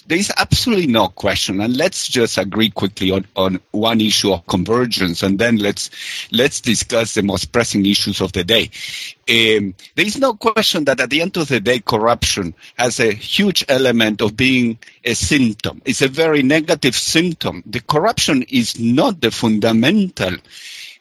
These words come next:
ill that causes everything else. Corruption, in turn, is related to political inequality, is related to, uh,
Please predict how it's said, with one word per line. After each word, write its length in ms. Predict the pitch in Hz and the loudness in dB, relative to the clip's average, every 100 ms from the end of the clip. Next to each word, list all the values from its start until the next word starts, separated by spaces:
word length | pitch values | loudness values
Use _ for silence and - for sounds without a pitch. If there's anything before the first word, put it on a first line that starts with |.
| _ | _
ill 520 | 185 180 - 202 127 92 _ - - - | -2 -2 0 2 2 0 _ -20 -20 -14
that 600 | 107 - 131 120 - - - - | -8 0 0 0 -6 -14 -14 -6
causes 680 | - 175 202 202 143 - - | 2 2 2 0 0 -2 -2
everything 600 | 120 113 113 110 120 131 | 0 0 -2 -2 0 0
else. 440 | 220 - 95 - - - | -2 -6 -8 -12 -16 -4
Corruption, 480 | 135 208 - 180 - | 0 2 0 -2 -2
in 200 | 135 120 | 0 0
turn, 460 | 104 160 165 113 - - | 2 2 2 0 -4 -4
is 320 | 147 175 - | 0 0 -2
related 600 | 120 107 104 92 - 90 - - - - | -2 0 0 0 -4 -10 -16 -18 -14 -2
to 120 | 127 | -2
political 680 | 104 120 123 131 110 113 107 | 0 0 2 -2 -4 -2 -2
inequality, 720 | 104 107 - 160 170 170 151 | 0 -2 0 0 0 0 0
is 260 | 135 123 117 | 0 0 2
related 360 | 110 113 107 | 0 0 -2
to, 140 | 110 107 | 0 0
uh, 640 | 98 104 104 98 98 | 2 0 2 2 0